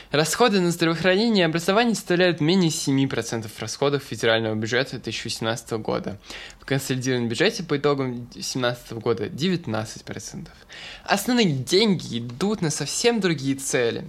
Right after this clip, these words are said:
Более пятидесяти процентов расходов федерального бюджета и примерно треть консолидированного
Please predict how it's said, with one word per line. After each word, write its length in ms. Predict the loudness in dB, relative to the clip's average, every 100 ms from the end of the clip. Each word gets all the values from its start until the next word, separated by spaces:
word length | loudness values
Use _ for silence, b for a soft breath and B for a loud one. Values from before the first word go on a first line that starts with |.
| -10
Более 320 | 2 4 4 2
пятидесяти 800 | 0 -2 -2 -2 -2 -4 -8
процентов 500 | -8 -8 -6 -6 -6
расходов 440 | -8 -4 0 0 0
федерального 500 | -6 0 0 0 -6
бюджета 600 | -6 0 0 2 -2 -4 B B
и 60 | -2
примерно 480 | 4 6 6 4 2
треть 320 | 4 4 2
консолидированного 1040 | -4 -4 -4 0 2 2 0 -2 -2 -4